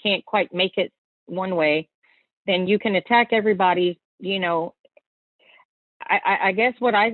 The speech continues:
I would say is mostly it's, it's more about building yourself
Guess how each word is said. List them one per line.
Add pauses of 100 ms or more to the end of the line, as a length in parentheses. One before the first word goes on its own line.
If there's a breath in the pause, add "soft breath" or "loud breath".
I
would
say
is
mostly (440)
it's, (640)
it's
more
about (500)
building
yourself